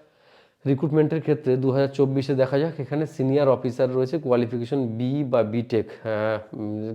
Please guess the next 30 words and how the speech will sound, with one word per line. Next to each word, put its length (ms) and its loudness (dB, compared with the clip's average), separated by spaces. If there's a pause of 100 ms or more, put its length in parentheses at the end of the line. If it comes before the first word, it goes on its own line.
কী 100 -4
কী 180 -4
বিষয়ে 420 -2
থাকবে, 360 -6
মেকানিক্যাল 560 0
ইঞ্জিনিয়ারিং, 520 -2
আইটি 520 -4
এবং 200 -2
সিএসসি, 440 -4
কম্পিউটার 380 -4
সায়েন্স 300 -6
and, 200 -2
আহ, 1040 -8
সায়েন্সের, 480 0
আর 220 -2
হচ্ছে 240 -2
কম্পিউটার 260 -4
সায়েন্সের 340 -2
আর 100 0
ইলেকট্রনিক্সের 640 -2
ওপরে। 220 -8 (840)
একচল্লিশটা 880 0
ভ্যাকেন্সি 560 0
আছে 180 0
মেকানিক্যাল 460 0
ইঞ্জিনিয়ারিং, 500 0
তারপরে 440 -2
এই 280 -2
আইটি, 400 -2
সিএসসি 480 -4